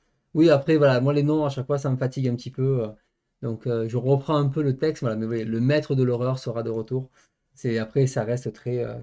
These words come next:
très ma-, marketing. Euh...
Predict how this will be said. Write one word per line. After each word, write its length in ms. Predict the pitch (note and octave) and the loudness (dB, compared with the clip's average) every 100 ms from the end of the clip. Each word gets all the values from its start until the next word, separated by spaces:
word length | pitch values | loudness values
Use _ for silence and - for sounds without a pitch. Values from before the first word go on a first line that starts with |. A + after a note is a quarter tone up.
| - | -16
très 200 | _ D#3 | _ 0
ma-, 400 | D3 C#3 C3 A#2 | 2 2 0 -2
marketing. 840 | A#2 B2 C3 C3 B2+ C3 A2+ A2 G#2+ _ _ _ _ _ _ _ _ _ _ _ | -2 -4 -4 -6 -6 -6 -6 -6 -12 _ _ _ _ _ _ _ _ _ _ _
Euh... 880 | C#3 C3 B2+ B2 B2 B2 B2 A#2+ A#2+ | -4 -2 -2 -4 -6 -6 -8 -8 -10